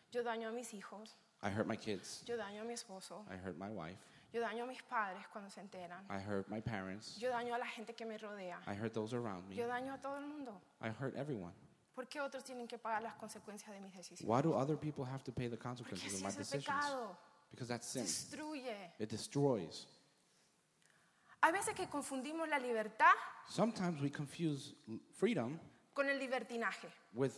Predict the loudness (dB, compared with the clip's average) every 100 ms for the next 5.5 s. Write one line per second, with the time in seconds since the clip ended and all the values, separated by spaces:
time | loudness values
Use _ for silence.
0 | 2 4 6 6 4 0 -6 -8 -10 -14
1 | -16 -20 -20 _ _ _ -20 _ _ _
2 | _ _ _ _ _ _ -20 -20 -20 -20
3 | -20 -20 -2 2 4 4 6 4 4 8
4 | 10 10 6 -2 -2 -6 -4 6 6 6
5 | 2 0 -4 -8 -8